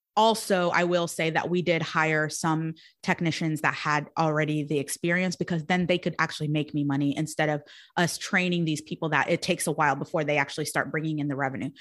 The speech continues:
So we had to really develop that, and it, that did take us time. And I will say, till this day, our biggest headache or the hardest part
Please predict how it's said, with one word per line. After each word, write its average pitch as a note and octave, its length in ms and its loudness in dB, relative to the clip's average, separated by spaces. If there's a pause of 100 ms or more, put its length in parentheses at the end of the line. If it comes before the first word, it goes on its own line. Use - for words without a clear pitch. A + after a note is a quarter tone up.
(140)
So - 120 2
we A3 160 2
had A3+ 220 0
to A3+ 80 0
really F#3+ 280 2
develop D#3 480 0
that, E3 180 2
and D#3 80 0
it, D3+ 160 -2
that E3 180 2
did E3 160 0
take F3 220 -2
us D3+ 80 -4
time. E3 200 0
And D#3 120 2
I D#3+ 80 4
will E3+ 280 2
say, D#3+ 380 0 (340)
till G3 260 4
this F#3+ 220 4
day, D3+ 460 2 (300)
our F3 180 4
biggest F3+ 400 2
headache D#3+ 400 0
or D#3+ 80 0
the D3+ 80 0
hardest F3 420 0
part E3 380 2